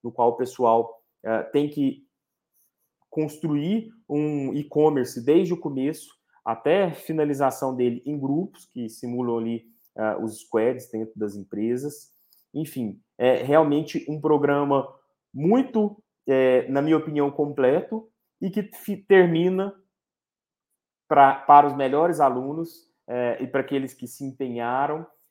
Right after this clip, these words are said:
é, como o Jalisson e a Camila terminaram, é, empregados em uma das empresas parceiras, nesse caso da Sharp Coders especificamente, por enquanto a gente tem como parceiros a M X M, que é uma empresa,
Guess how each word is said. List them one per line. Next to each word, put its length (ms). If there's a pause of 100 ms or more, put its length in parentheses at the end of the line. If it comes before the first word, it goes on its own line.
(100)
é, 200 (380)
como 520
o 120
Jalisson 640
e 80
a 80
Camila 340
terminaram, 540 (360)
é, 460
empregados 640 (160)
em 160
uma 160
das 180
empresas 380
parceiras, 800 (320)
nesse 300
caso 260
da 80
Sharp 360
Coders 380
especificamente, 840 (160)
por 100
enquanto 420
a 60
gente 280
tem 120
como 260
parceiros 560 (420)
a 220
M 220
X 240
M, 240
que 100
é 40
uma 100
empresa, 500